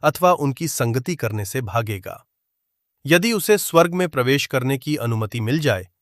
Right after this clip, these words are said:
तो वो खुश न होगा। निस्वार्थ प्रेम की रागिनी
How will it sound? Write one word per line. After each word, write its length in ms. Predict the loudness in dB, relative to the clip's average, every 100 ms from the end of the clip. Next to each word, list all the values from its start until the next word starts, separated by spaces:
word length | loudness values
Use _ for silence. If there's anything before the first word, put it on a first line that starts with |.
| _ _
तो 100 | 0
वो 160 | 2 0
खुश 360 | 0 -2 -2
न 40 | -4
होगा। 460 | -6 -10 -14 -16 _ _ _ _ _ _ -2
निस्वार्थ 520 | -2 4 6 8 6
प्रेम 300 | 0 0 0
की 140 | -2 0
रागिनी 520 | 2 2 -2 -2